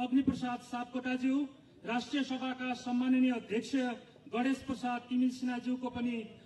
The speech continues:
आसन ग्रहण भइसकेको छ। साथै माननीय उप प्रधानमन्त्रीज्यू,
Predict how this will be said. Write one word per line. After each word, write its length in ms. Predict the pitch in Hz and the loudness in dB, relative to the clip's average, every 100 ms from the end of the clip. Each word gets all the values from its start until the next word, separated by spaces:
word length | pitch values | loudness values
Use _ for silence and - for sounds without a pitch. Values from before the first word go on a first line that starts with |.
| - | -4
आसन 300 | 254 247 269 254 | 0 2 2 2
ग्रहण 280 | 240 240 233 | 0 0 0
भइसकेको 500 | 214 240 262 254 254 | -2 -2 -2 -2 -2
छ। 240 | 254 254 302 - - - - - - | -2 -4 -6 -8 -20 -20 -20 -20 -8
साथै 380 | 254 247 262 247 170 - - - - | -2 2 4 2 2 -6 -16 -18 -4
माननीय 460 | 233 262 254 254 240 220 233 | 4 6 8 6 4 -2 -6
उप 120 | 254 269 | -2 0
प्रधानमन्त्रीज्यू, 840 | 247 247 262 254 254 277 269 277 | 0 0 4 6 6 2 2 2